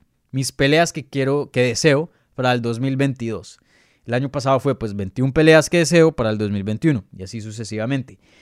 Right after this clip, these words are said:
Y una de las peleas que incluí ahí, en esa lista, fue Derek Lewis contra Taito Iwaza. Me parece que, eh, esa pelea tiene todo el sentido del mundo y es muy emocionante y,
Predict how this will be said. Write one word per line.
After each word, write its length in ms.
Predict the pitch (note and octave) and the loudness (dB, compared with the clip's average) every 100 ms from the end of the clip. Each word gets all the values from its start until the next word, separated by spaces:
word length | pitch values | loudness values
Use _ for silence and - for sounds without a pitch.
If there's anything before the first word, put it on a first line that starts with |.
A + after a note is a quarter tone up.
| _ - | _ -2
Y 60 | |
una 160 | F3 C4 | 2 4
de 20 | |
las 180 | B3 G3 | 2 0
peleas 360 | D#3+ E3+ G3+ - | 0 0 0 -2
que 100 | G3+ | -6
incluí 500 | E3+ C#3 C3 D3 D#3+ | -4 -2 0 2 2
ahí, 320 | D#3+ C3+ F3+ - | 0 -2 -8 -12
en 120 | A2+ | -8
esa 160 | A#2+ D3 | -6 -4
lista, 400 | C#3 - D3 D3+ | -4 -6 -12 -14
fue 300 | - D#3 E3 | -4 -2 -2
Derek 400 | A#2+ B2 B2+ C3 | -2 -2 -2 -6
Lewis 220 | B2+ - | -8 -8
contra 260 | B2 A2 F#2+ | -10 -10 -10
Taito 340 | G#2+ G#2+ A#2+ | -8 -8 -6
Iwaza. 360 | A#2 C#3+ - _ _ _ _ - | -2 -2 -4 _ _ _ _ -14
Me 80 | |
parece 340 | A#2 A2+ A2 C#3+ | -6 -6 -6 -6
que, 120 | C3 A#2+ A2 G2+ D#2+ F#2+ F2+ C#2+ | -4 -2 -2 -6 -10 -10 -10 -14
eh, 60 | C#2 | -12
esa 180 | - A#2+ | -10 -6
pelea 180 | B2 G#2 | -6 -6
tiene 220 | B2+ B2 | -4 -6
todo 280 | - D3+ E3+ | 0 4 4
el 60 | |
sentido 340 | C#3+ C#3+ C3+ C#3 | 2 -6 -2 -2
del 100 | C3+ | -2
mundo 340 | D#3 E3+ E3 | -2 -4 -4
y 100 | B2+ | -4
es 140 | A2+ A#2 | -4 -4
muy 220 | B2 B2 | -2 -2
emocionante 800 | A#2 A#2 A#2+ C#3 D#3+ - E3+ D3 | -2 -4 -2 -2 -2 -4 -2 -2
y, 400 | A#2 G#2 F2+ | -4 -8 -12